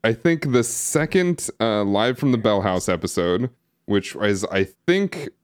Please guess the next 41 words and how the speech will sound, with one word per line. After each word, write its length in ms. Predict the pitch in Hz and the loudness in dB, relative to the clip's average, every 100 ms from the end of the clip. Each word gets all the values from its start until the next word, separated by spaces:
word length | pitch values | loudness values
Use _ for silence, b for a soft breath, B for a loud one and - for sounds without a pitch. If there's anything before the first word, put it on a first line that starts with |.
| _ _ _ _ _ - | _ _ _ _ _ -2
either 520 | 113 110 107 104 104 | 0 2 2 2 2
early 340 | 123 143 151 143 | 2 2 4 4
this 300 | 131 131 - | 2 0 0
year 240 | 123 127 | 2 4
or 140 | 95 101 | 2 2
late 240 | 101 104 | 0 0
last 340 | 95 90 - | 0 -2 -4
year. 140 | 87 69 | -8 -8
I 20 | |
forget 260 | - 104 92 | -6 -2 -2
which 160 | 92 | -4
one 100 | 95 | -6
it 60 | 71 | -6
was. 220 | 52 52 _ _ _ _ - | -8 -12 _ _ _ _ -2
Um, 560 | 104 - - 90 85 82 _ _ _ _ _ _ - - | 0 2 2 0 -4 -8 _ _ _ _ _ _ -18 -14
but 480 | 107 135 123 110 - _ _ _ - | -2 0 2 0 -6 _ _ _ -12
they 560 | 110 123 127 123 127 - | 0 4 4 4 0 -4
talked 400 | - - 202 226 | -8 -2 -2 0
about, 500 | 190 123 92 87 85 - | 0 2 0 0 -2 -2
and, 180 | 117 120 | -2 2
and 160 | 143 147 | 2 2
this 140 | 160 | 2
is 100 | 151 | 2
actually 360 | 147 170 - 139 | 2 0 -2 0
the 80 | |
reason 220 | 135 180 185 | 2 2 2
I 20 | |
want 120 | 170 | 0
to 40 | |
bring 180 | 139 143 | 0 0
it 60 | 156 | 0
up, 80 | 175 | 0
because 220 | 143 127 | 0 0
it's 100 | 117 | -2
a 40 | |
question 340 | - 180 - 185 | 0 0 0 0
that 80 | 165 | 0
I 100 | 151 | 0
think 200 | 185 185 | 0 0
I 140 | 196 | 0
have 360 | 175 151 139 | 0 0 -2